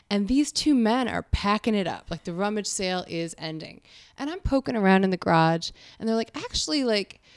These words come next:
the, the woman whose stuff we're selling, she passed away, but she was about your size,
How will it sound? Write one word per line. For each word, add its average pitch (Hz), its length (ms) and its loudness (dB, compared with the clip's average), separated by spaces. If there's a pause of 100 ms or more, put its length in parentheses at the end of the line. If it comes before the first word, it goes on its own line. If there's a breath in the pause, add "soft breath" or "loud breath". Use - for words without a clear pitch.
(540 loud breath)
the, 220 320 -2
the 240 140 -4
woman 320 320 -2
whose 254 260 -4
stuff - 380 -6
we're 240 80 -2
selling, 165 640 0
she - 220 -6
passed - 400 0
away, 214 560 0 (320 loud breath)
but 214 100 0
she 269 140 0
was 220 100 -2
about 240 320 4
your 294 80 -2
size, 208 720 0